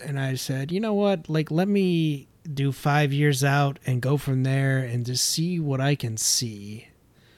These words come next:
So, <laughs> ladies and gentlemen, we're staying in the nineties. And this is a film that I've <clears throat>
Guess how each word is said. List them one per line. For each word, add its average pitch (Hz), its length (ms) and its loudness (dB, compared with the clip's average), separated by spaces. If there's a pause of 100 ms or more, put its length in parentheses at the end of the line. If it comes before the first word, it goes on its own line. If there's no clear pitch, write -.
(220)
So, 131 720 0 (100)
<laughs> - 140 -4
ladies 175 840 0 (300)
and 135 160 2
gentlemen, 135 580 2
we're 160 120 0
staying 190 680 2
in 135 280 4
the 117 100 0
nineties. 120 840 -4 (1500)
And 135 720 2 (360)
this - 540 2 (220)
is 165 440 4
a 139 200 4
film 180 720 4
that 143 360 2
I've 143 600 0 (540)
<clears throat> 131 320 -4